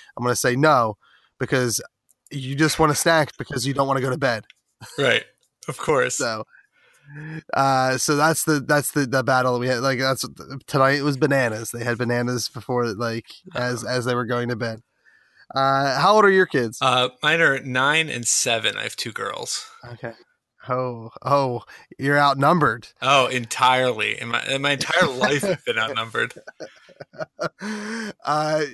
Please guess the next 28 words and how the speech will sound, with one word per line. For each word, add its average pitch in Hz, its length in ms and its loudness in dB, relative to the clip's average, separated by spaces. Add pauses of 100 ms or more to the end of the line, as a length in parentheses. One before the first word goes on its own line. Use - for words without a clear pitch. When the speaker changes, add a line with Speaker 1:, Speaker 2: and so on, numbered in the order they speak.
Speaker 1:
how, 190 320 0 (320)
so 190 440 6
that's, 175 500 0 (380)
we've 185 200 4
always 247 380 4
kinda, 202 340 4
like, 151 360 4
tried 151 460 2
to 147 180 -2 (220)
think, 139 380 -2 (720)
like, 147 320 0 (240)
what 147 440 0
life 160 360 2
would 156 80 4
have 143 60 2
been 147 180 2
like 127 440 0
if 143 600 -4
our 139 180 6
f-, - 260 -14 (400)
either 160 420 2
if 147 140 -2
our 139 140 4
first 170 400 2
one 208 140 2
was 196 120 2
a 202 80 2
girl, 196 500 2